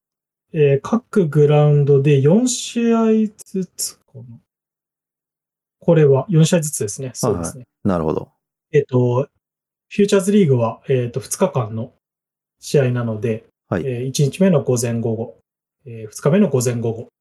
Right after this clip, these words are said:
Speaker 1: を二つのグラウンドで行ったので、えー、各グラウンド四試合ずつです。
Speaker 2: はい。
Speaker 1: なので、えっと、八分の六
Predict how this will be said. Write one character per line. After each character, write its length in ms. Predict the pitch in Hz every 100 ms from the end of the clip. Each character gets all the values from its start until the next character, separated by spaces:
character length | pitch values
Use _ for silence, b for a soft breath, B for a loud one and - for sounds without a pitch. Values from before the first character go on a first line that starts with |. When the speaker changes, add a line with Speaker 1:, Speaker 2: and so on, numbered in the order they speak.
| -
Speaker 1:
を 300 | 208 - - _
二 160 | - 139
つ 60 | 131
の 80 |
グ 80 | 120
ラ 80 | 123
ウ 20 |
ン 80 | 123
ド 120 | 120
で 0 |
行 220 | 117 127
っ 80 | 120
た 140 | - 131
の 100 | 127
で、 340 | 165 165 - -
え 120 | 120
ー、 40 |
各 460 | - 135 117 110 - _
グ 80 | 139
ラ 100 | 120
ウ 60 | 117
ン 40 |
ド 200 | 113 - _ _ _
四 160 | 143 147
試 120 | 160
合 60 | 131
ず 100 | 123
つ 140 | -
で 120 | -
す。 220 | - - _
Speaker 2:
は 100 | 104
い。 100 | 82 _ _ _ _ _ _ _ -
Speaker 1:
な 180 | 151 127
の 220 | 120 120
で、 300 | 156 - -
え 280 | 143 120 120
っ 40 | -
と、 460 | 123 120 123 - _ _ _ _ _ _ _ _ _ _ _ _ _ -
八 200 | - 156
分 160 | 156
の 220 | 151 151 _ _ _ _ -
六 480 | 147 139 - 175